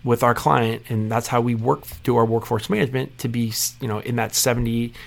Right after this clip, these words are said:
to eighty percent efficiency, working about forty-five minutes out of the hour. And obviously the kind of the same thing with if we're getting paid or billed by the hour.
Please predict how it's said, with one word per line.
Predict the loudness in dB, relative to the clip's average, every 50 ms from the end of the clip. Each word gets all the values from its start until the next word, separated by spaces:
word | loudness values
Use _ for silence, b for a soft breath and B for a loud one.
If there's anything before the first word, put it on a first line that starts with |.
| B B B -6
to | -4 -2
eighty | 0 2 2 2 0
percent | -2 -2 -2 0 0 0 0
efficiency, | 0 0 -2 0 0 -2 -4 -4 -2 -2 -2
working | -2 -2 0 2 2 2 2 2 -2 0 0
about | 0 2 4 4 4 4 2
forty-five | -2 -4 -2 0 0 0 0 -2 -2 -2 0 0
minutes | 0 -2 -4 -4 -6 -8
out | -8 -8 -8
of | -8
the | -10 -10
hour. | -10 -12 -12 -14 -16 -20 -20 -20 -20 -20 -20 -20 -20 -20 -20 -20 -16 -8 -2 2
And | 4 6
obviously | 6 6 4 2 -2 -4
the | -4 -6 -8 -6
kind | -4 -2 0 0 0
of |
the | 0
same | -2 -2 -2 -2 -2
thing | 0 -2 -2
with | -2 -2 -6 -10 -14 -10 -6
if | -4 -2
we're | -2
getting | -2 -2 -2 -2 -4
paid | -4 -4 -4 -4 -4 -6 -8 -14 B B B B B B B
or | 2 2
billed | 4 4 2 2 2
by | 0 0
the | -2 -2 -2
hour. | 2 2 2 4 2 0 -2 -6